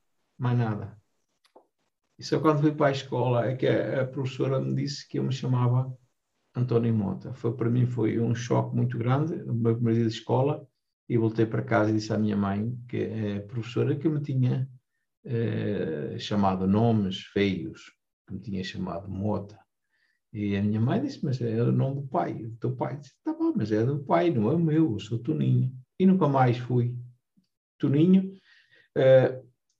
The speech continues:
a-, António, por, por, por, por, por algumas vezes, mas era sempre Mota. Eu só como voltei a ser António, só António mesmo,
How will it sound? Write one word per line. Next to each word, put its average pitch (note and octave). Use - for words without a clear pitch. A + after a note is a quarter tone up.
a-, B2+
António, D#3
por, C#3
por, D#3
por, C#3
por, C#3+
por D#3
algumas C3+
vezes, D3
mas D#3
era D3
sempre D#3
Mota. C3
Eu C3
só -
como E3
voltei D3
a B2+
ser -
António, D3
só G3+
António B2+
mesmo, C#3